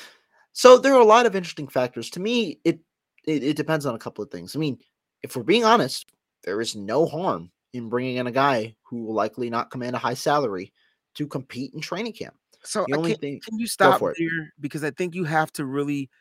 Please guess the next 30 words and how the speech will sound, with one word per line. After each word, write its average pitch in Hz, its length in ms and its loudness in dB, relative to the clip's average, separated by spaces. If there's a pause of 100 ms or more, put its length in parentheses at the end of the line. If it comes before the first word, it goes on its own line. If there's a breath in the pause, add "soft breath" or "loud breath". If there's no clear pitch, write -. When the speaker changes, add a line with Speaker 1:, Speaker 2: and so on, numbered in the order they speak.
(320)
Speaker 2:
break 143 400 -2
that 135 300 -4
down 107 580 -6
for 123 140 -6
people. 131 440 -10
Speaker 1:
Mm-hmm. 139 100 -8 (220)
Speaker 2:
I 139 40 2
don't 165 160 0
think 190 180 0
they 180 220 4
understand 151 1120 -6 (400)
that 127 400 2
when 123 160 -6
we 139 80 -2
say 143 220 -2
low 127 260 0
risk, 131 380 -4
high 135 240 0
reward, 127 640 -4 (240)
he 175 180 -8
won't 165 480 -2
cost 180 420 2
the 151 80 -6
Niners 139 640 -4
much. 98 920 -6 (2000)
It's - 120 -16
kinda 190 240 -6
like 185 180 -4
a 185 60 -6
no-brainer. 170 640 -6